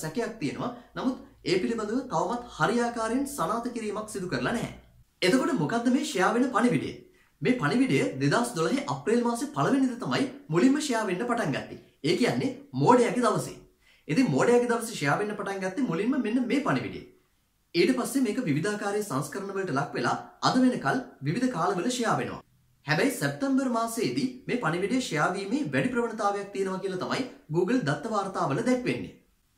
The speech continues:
මේ පණිවිඩයේ විශ්වසනීය බව වැඩි කරන්න මේ පණිවිඩය නිර්මාණය කරන අය සඳහන් කරලා තියෙනවා බී බී සී වල, නාසා දත්ත වාර්තාවල මේක සඳහන් වෙනවා. අවශ්‍ය නම් ගිහිල්ලා බලන්න කියලා. හැබැයි ඉතින් මෙහෙම ගිහිල්ලා බලන පිරිස ඉන්නේ ඉතාමත්ම අඩු වශයෙන්. අපි පුරුදු වෙලා ඉන්නේ මොකක් හරි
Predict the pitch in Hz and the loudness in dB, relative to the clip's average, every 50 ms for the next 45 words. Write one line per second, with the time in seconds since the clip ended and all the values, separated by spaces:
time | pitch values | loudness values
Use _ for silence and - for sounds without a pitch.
0 | _ 143 131 196 - - 113 120 160 165 185 185 196 240 262 - 127 123 - 175 | _ -2 0 0 0 0 0 -2 0 0 0 0 2 2 2 2 2 0 -2 -4
1 | 170 - 190 185 185 190 185 196 202 196 - 113 233 196 180 - 226 185 - 120 | -4 -4 -6 -4 -2 -2 0 0 -2 -2 -2 -2 -2 -2 -2 -2 -2 -2 -2 -2
2 | 160 233 254 - - - - 160 180 170 147 147 165 185 190 233 214 160 143 151 | -2 -2 -4 -6 -8 -6 -6 -4 -2 -2 -2 -2 -2 -2 -2 -2 0 0 0 0
3 | 180 196 196 196 196 185 185 185 175 180 196 214 - - 127 139 160 170 175 - | 0 -2 -2 -2 -4 -4 -4 -4 -4 -4 -4 -4 -4 -2 -2 -2 -2 -2 -4 -4
4 | 180 170 175 160 - 151 135 127 147 240 - - - - - 127 143 151 147 151 | -2 -2 -2 -2 0 0 0 0 0 0 -4 -6 -12 -8 -2 0 0 2 2 0
5 | 147 139 - 143 131 127 131 139 165 - - - - - 127 139 147 - 175 156 | 0 0 0 0 2 2 2 2 0 -2 -6 -10 -4 0 0 0 2 2 0 -2
6 | 139 123 123 123 - 156 160 160 156 156 - 143 135 131 - - 156 143 147 175 | 0 0 -2 -2 -2 0 0 0 0 0 0 0 0 0 0 0 0 0 0 -2
7 | - - 120 131 151 185 185 185 147 117 117 - - - - - - 117 135 165 | -4 -4 -2 -2 -2 -2 -4 -4 -4 -4 -4 -4 -6 -6 -10 -6 -4 0 0 0
8 | 165 - 175 185 220 - 143 147 185 196 233 - 131 147 202 208 202 165 131 113 | 0 0 -2 -2 -2 -2 -2 -2 0 0 0 2 2 2 2 2 0 -2 -4 -4
9 | 101 - - - - _ _ _ 135 147 170 175 165 - 147 - - - - - | -6 -10 -12 -14 -20 _ _ _ 0 2 4 2 2 2 0 -2 -4 -8 -12 -18
10 | - _ 131 160 196 208 170 139 135 170 180 196 185 147 123 123 156 180 190 185 | -8 _ -2 0 0 0 0 0 0 0 0 0 0 0 0 0 0 0 0 -2
11 | 180 165 170 160 165 151 139 135 139 143 - 135 135 170 170 165 156 151 - - | 0 -2 -2 -2 -2 0 0 0 0 -2 -4 -4 -2 -2 -2 -2 -2 -4 -4 -4
12 | - - - 196 180 135 123 - - 95 - - - _ _ - 175 254 - 190 | -2 0 2 2 2 2 0 -2 -4 -8 -12 -14 -20 _ _ -2 0 0 0 0
13 | 180 185 190 208 202 202 196 185 180 185 233 254 254 - - - - 139 143 185 | 0 2 2 2 2 2 2 2 2 0 0 -2 -4 -4 -10 -6 -4 -4 -4 -4
14 | 185 - 196 202 202 | -6 -6 -4 -4 -4